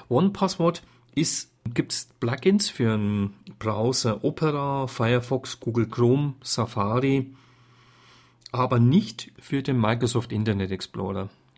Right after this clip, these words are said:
Der wird meistens nicht unterstützt in den ganzen Software, äh, Passwortmanager, Tools, da gibt's kein Plugin. Synchronisieren kann man dann mit dem One Password, also das, wenn man das jetzt, äh, irgendwie haben möchte,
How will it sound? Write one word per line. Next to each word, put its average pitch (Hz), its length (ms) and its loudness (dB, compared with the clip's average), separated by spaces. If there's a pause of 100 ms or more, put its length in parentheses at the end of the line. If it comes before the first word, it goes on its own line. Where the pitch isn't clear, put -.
(120)
Der 107 200 -6
wird 117 220 -6
meistens 110 640 -4
nicht 117 400 -2
unterstützt - 880 -4
in 117 160 -6
den 107 140 -6 (240)
ganzen 117 560 0 (160)
Software, 107 720 -2 (280)
äh, 123 120 -6
Passwortmanager, 104 880 0 (420)
Tools, 120 600 -2
da 113 80 -6
gibt's - 480 -8
kein 98 260 -8
Plugin. 92 420 -8 (1080)
Synchronisieren 165 800 6
kann 147 240 -4
man 143 420 -2
dann 135 320 -4 (100)
mit 120 220 -8
dem 113 240 0
One 139 160 0
Password, 131 420 -6
also 113 200 -4
das, 104 340 -8 (160)
wenn 98 120 -4
man 101 100 0
das 98 140 -6
jetzt, - 380 -6
äh, 101 380 -8
irgendwie 101 400 -6
haben 110 300 -4
möchte, 110 340 -4